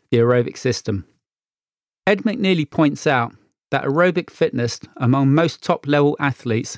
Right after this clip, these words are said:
is the same or very close. But peak power can vary significantly, and higher peak power is associated with a better V O two max.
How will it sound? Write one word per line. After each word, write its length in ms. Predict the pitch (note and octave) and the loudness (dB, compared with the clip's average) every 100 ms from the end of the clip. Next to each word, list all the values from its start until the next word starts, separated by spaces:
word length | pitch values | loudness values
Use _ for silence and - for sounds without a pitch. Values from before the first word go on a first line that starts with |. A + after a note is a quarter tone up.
| - - | -10 -4
is 120 | A#2+ | -4
the 40 | |
same 420 | B2 D3+ C3+ C3 - | -2 0 2 2 0
or 120 | A#2+ | 0
very 220 | C3 B2 | 2 0
close. 480 | - B2+ A#2 A2 - _ _ _ _ _ _ _ _ _ _ | 0 -2 -2 -6 -14 _ _ _ _ _ _ _ _ _ _
But 180 | D3+ - | -4 -2
peak 220 | F#3+ - | -2 -2
power 320 | - E3+ C3 | 0 2 2
can 240 | A#2+ C3 B2 | 0 0 2
vary 220 | C#3+ C#3 | 2 2
significantly, 880 | - C3+ D#3 C#3+ C3+ A#2+ A#2+ A2+ G#2 _ _ _ | 0 0 0 0 -2 -2 0 -2 -4 _ _ _
and 140 | C3 B2 | -2 2
higher 280 | F3+ F#3 | 2 2
peak 280 | - D3 C3 | 0 -2 -2
power 280 | - A#2 B2+ C3 | -2 0 -2 -4
is 100 | A#2+ | -6
associated 840 | A#2+ D#3+ D#3 - A#2+ G#2+ A#2+ A2 - _ | -2 0 0 0 -2 -2 -6 -8 -12 _
with 140 | C3 A#2+ | 0 0
a 60 | |
better 320 | - C3+ - | 0 -2 -2
V 180 | A#2 C3+ | 0 2
O 80 | B2+ | 2
two 240 | - B2 | 0 0
max. 420 | A#2+ B2 - - | 2 0 -4 -10